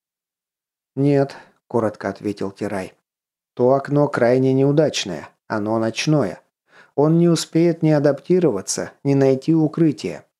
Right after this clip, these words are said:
И через час мы получим его обратно. Если получим». «Трусы — это хорошо», сказал Головин,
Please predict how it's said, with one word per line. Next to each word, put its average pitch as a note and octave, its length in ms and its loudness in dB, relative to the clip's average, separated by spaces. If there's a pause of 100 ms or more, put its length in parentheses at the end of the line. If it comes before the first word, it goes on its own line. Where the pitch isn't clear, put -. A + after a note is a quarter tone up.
(280)
И G#2+ 100 -2
через G#2+ 360 -2
час D3 400 -2
мы A#2+ 180 2
получим C3+ 540 0
его C3+ 260 4
обратно. C#3+ 540 0 (420)
Если A#2+ 400 0
получим». D3 540 0 (2000)
«Трусы — G3 560 2
это D#3+ 260 2
хорошо», A2+ 760 0 (100)
сказал G#2+ 480 -2
Головин, A#2 540 2